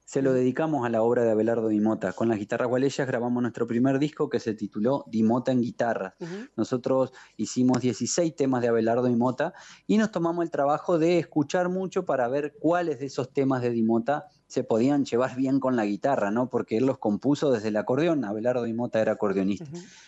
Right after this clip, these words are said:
Speaker 1: Ese disco y ese trabajo tan, tan profundo de meternos en la música, eh, de-, derivó en esto, ¿no? En seguir estudiando,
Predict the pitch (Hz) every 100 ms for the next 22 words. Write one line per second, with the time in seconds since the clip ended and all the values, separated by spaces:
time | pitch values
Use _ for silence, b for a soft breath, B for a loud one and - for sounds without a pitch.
0 | B B _ 196 208 208 220 214 190 190
1 | 190 185 185 170 185 - - 240 156 151
2 | 143 131 120 135 131 120 123 117 - 151
3 | 139 127 117 107 131 135 127 120 120 143
4 | 147 143 156 185 - - 117 120 113 110
5 | - 147 - 156 143 127 120 117 127 135
6 | 139 202 202 190 139 139 339 135 131 123
7 | 156 156 156 160 165 165 160 147